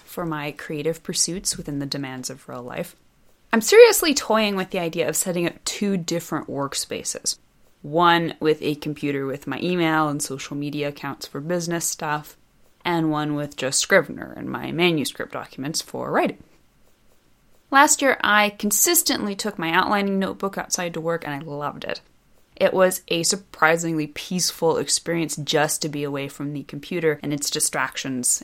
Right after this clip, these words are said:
and temptations. However, for some stages of the process, I do, of course, need access to my computer and an ergonomic typing situation. Not to mention that the weather prevents me from writing outside all year round.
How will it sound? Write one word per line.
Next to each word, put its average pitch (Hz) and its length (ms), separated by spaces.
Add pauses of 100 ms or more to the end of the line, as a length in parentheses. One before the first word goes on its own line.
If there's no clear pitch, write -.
and 127 140
temptations. 196 640 (560)
However, 277 380
for 262 260
some 311 220
stages 254 400
of 233 140
the 190 40
process, 196 480
I 196 100
do, 175 280
of 170 80
course, 156 340
need 151 180
access 131 680 (120)
to 151 120
my 139 180
computer 220 760
and 180 400
an 165 120
ergonomic 156 560
typing 139 300
situation. - 600 (540)
Not 302 140
to 277 60
mention 226 260
that 208 120
the 214 80
weather 180 240
prevents 156 440
me 143 140
from 147 280
writing 180 300
outside 139 440
all 131 160
year 135 160
round. 190 300